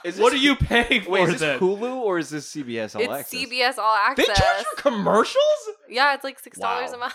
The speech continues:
Speaker 3: month. <laughs> But
Speaker 1: I thought
Speaker 3: that's the
Speaker 1: that
Speaker 3: only way you can watch, like,
Speaker 2: You're just
Speaker 3: C B S
Speaker 2: paying
Speaker 3: shows.
Speaker 2: for the access.
Speaker 1: Oh, for the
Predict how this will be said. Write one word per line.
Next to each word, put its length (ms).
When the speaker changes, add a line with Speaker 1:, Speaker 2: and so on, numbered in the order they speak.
Speaker 3:
month. 160
<laughs> 160
But 140
Speaker 1:
I 20
thought 40
Speaker 3:
that's 140
the 40
Speaker 1:
that 60
Speaker 3:
only 240
way 120
you 80
can 240
watch, 380
like, 300
Speaker 2:
You're 160
just 180
Speaker 3:
C 60
B 40
S 60
Speaker 2:
paying 140
Speaker 3:
shows. 180
Speaker 2:
for 140
the 180
access. 260
Speaker 1:
Oh, 40
for 140
the 120